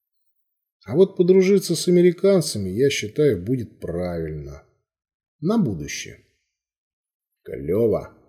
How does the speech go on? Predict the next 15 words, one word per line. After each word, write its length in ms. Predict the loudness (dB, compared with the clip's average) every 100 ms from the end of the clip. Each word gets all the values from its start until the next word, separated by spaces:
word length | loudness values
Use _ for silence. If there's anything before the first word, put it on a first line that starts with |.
| _ _
одобрил 560 | -18 -14 -12 -10 -10 -10
Дрон. 400 | -10 -10 -12 -16 _ _ _ _ _ _ _ _ _
"Пусть 200 | -12 -8
штатники 580 | -8 -2 0 0 -4 -6
нам 360 | -6 -6 -8 -6
бабла 460 | -6 -2 -2 -2
отвалят". 580 | -6 -8 -8 -8 -12 -20 _ _ _ _ _ _ _ _ _ _ _ _ _ _ _ _ _ _
"Вот 480 | -10 -2 0 0 0
именно", 540 | 0 0 -4 -12 -16 -20 _ -18
усмехнулся 640 | -12 -10 -10 -8 -8 -10
Черкас. 640 | -8 -6 -6 -6 -6 -8 -16 _ _ _ _ _ _ _ _ _ _ _ _ _ _ _ _
"Ну 340 | -12 0 2 4
и 100 | 4
приятеля 640 | 6 6 6 4 2 0
нашего, 640 | -2 -4 -6 -10 -12 -14